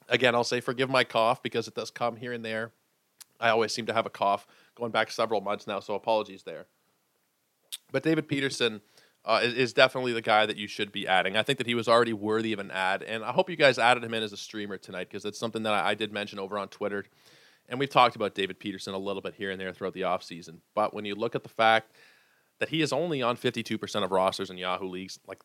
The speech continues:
ten, twelve percent in E S P N leagues, the data's kinda fuzzy there 'cause I'm not playing in E S P N leagues anymore. I think I'm gonna join up into one just so I have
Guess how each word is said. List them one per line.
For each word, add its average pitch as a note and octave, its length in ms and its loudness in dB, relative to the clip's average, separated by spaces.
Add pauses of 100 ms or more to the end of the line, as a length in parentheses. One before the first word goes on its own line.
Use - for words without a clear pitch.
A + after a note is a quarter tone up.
ten, C3+ 360 0
twelve A#2 320 4
percent A2+ 260 2
in G#2+ 100 -2
E G#2+ 120 -2
S - 80 -6
P G#2 180 -4
N G#2 100 -2
leagues, G2+ 220 -4
the G#2 80 -8
data's G2+ 340 2
kinda G2+ 200 -2
fuzzy G2+ 260 0
there G2+ 140 0
'cause A2 100 -2
I'm B2 60 0
not D#3+ 180 4
playing B2 280 4
in A#2 60 0
E A#2+ 100 2
S A#2+ 100 0
P B2 120 0
N A#2+ 120 2
leagues A#2 180 -2
anymore. A2+ 340 0
I A2 40 2
think C#3+ 120 -4
I'm C3+ 60 -4
gonna B2+ 160 -4
join G#2 340 -8
up G2+ 200 -8
into G#2 240 -12
one G2 240 -8
just - 160 -10
so G2+ 100 0
I G2+ 80 4
have G2 240 0